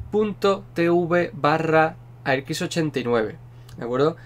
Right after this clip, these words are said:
Eh, esta página web es de estilo YouTube, pero, eh, se enfoca a, a emisiones en directo,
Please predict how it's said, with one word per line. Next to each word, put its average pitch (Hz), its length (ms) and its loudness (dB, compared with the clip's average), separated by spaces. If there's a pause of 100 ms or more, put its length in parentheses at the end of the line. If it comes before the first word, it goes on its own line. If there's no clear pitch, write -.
(380)
Eh, 127 320 2
esta 175 220 0
página 175 300 2
web 220 380 6
es 156 120 0
de 156 60 2
estilo 160 260 -2
YouTube, 214 400 2
pero, 185 340 2
eh, 131 260 2
se 160 120 -2
enfoca 131 1200 2
a, 110 40 -8
a 117 280 -6
emisiones 165 560 -2
en 185 120 -4
directo, 139 440 0